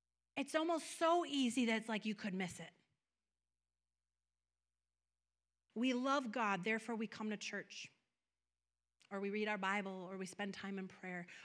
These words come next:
or we do good to others. But you could make even a stronger impact if you were so full of the glory of God that it was just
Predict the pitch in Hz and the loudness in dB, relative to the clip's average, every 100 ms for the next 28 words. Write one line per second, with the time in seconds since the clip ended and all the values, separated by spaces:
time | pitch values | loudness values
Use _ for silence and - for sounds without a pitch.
0 | - 208 208 226 196 233 196 208 214 196 | -4 0 0 0 0 -2 -2 -6 -6 -4
1 | 185 - - - _ _ _ _ _ _ | -4 -6 -12 -14 _ _ _ _ _ _
2 | _ _ _ _ _ _ _ _ 202 247 | _ _ _ _ _ _ _ _ -2 0
3 | 233 220 233 247 214 208 220 208 208 190 | 2 2 0 0 0 0 -2 -2 -2 -4
4 | - - 208 214 220 233 202 196 - 185 | -6 -2 -2 0 -2 -2 -4 -4 -8 -8
5 | 180 175 - 185 196 190 180 - 185 190 | -10 -12 -12 -8 -6 -6 -8 -6 -6 -6
6 | - 214 214 - - 202 185 190 208 196 | -6 -4 -4 -8 -14 -10 -8 -8 -6 0
7 | 202 196 196 180 180 180 170 180 185 | 0 0 -4 -6 -4 -6 -6 -6 -8